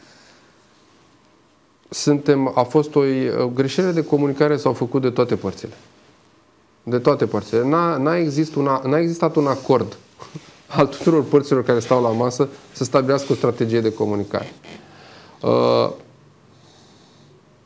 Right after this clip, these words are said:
vedeți, fiecare a, și-a găsit o sursă de informare. Sursele oficiale de informare n-au, n-au avut capacitatea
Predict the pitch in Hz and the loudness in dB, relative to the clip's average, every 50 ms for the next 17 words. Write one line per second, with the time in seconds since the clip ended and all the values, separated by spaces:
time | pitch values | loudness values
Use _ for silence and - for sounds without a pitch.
0 | _ _ 151 131 135 143 165 175 170 - - - - - - - - - - - | _ _ -2 -2 0 2 2 0 0 -4 -10 -14 -18 -20 -20 -20 -20 -20 -20 -20
1 | - - - - - - - - _ _ _ - _ - - - - - - - | -20 -20 -20 -20 -20 -20 -20 -20 _ _ _ -20 _ -20 -20 -20 -20 -20 -20 -20
2 | - - - 180 180 165 - - 160 160 160 160 160 156 151 143 - 101 101 117 | -6 0 2 2 2 2 0 2 2 2 4 2 2 2 2 2 0 0 0 2
3 | 127 131 127 110 101 123 117 - - 139 131 135 135 135 127 127 131 127 - 156 | 2 2 2 0 -2 -4 -6 -2 0 0 2 2 2 0 0 0 -2 0 0 0
4 | 151 - 147 151 - - 139 - - 127 113 110 113 117 113 110 - 120 120 117 | 0 0 0 0 0 -2 -2 -2 -2 -4 -4 -2 -2 -2 -2 0 2 2 2 2
5 | 117 113 104 98 - - - - _ _ _ _ _ - - - - - - - | 2 2 0 -2 -4 -8 -16 -20 _ _ _ _ _ -20 -20 -20 -20 -20 -20 -20
6 | - - - - - - - - - - - - - - - - - - - - | -20 -20 -20 -20 -20 -20 -20 -20 -20 -20 -20 -20 -20 -20 -20 -20 -20 -20 -18 0
7 | - 151 170 165 165 180 165 156 151 - - 151 151 151 147 147 147 135 139 - | 2 2 2 4 4 2 2 2 0 2 2 4 4 4 4 2 0 0 0 -2
8 | 131 127 139 143 143 143 139 135 135 147 156 160 165 147 151 - - - - - | 0 2 2 2 2 0 0 0 0 2 2 2 0 0 -4 -8 -14 -20 -14 -4
9 | 127 139 151 165 165 151 156 151 - 156 147 151 147 135 - - 127 - 151 151 | 0 0 2 2 2 0 0 2 2 2 4 4 2 2 2 -2 0 2 4 2
10 | 147 151 - 123 117 110 104 101 117 | 4 2 2 2 2 2 0 -2 -6